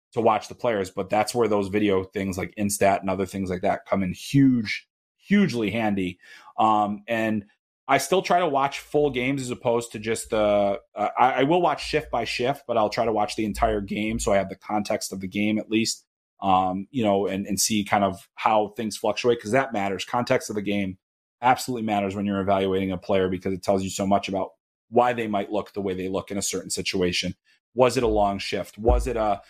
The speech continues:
um, was it a team where they, they just needed this player to double shift every, you know, every, uh, out, out there, and just, those are all those different kind of things that we do, uh, to watch,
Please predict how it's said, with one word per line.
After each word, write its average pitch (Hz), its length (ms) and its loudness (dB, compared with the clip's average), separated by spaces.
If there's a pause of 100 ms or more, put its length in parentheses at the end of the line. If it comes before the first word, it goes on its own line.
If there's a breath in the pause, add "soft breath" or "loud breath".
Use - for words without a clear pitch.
(240 soft breath)
um, 110 300 0
was 131 180 2
it 120 80 0
a 110 40 -4
team 120 320 -4
where 107 120 2
they, 107 220 2
they 107 180 0
just 104 240 -4
needed 110 180 -2
this 107 140 0
player 101 320 0
to 98 80 -2
double 101 280 2
shift - 360 -4
every, 98 240 -4
you 104 100 -6
know, 95 300 0 (160)
every, 101 500 0
uh, - 440 -8
out, 104 140 2
out 101 220 2
there, 95 220 2
and 95 100 -4
just, 98 240 -8 (200)
those 127 200 4
are 117 80 2
all 110 140 2
those 104 120 -2
different 104 320 -6
kind 104 160 -2
of - 80 -6
things 98 240 -4
that 98 80 0
we 98 100 -2
do, 95 300 0 (480 loud breath)
uh, 98 160 6
to 110 140 0
watch, - 480 0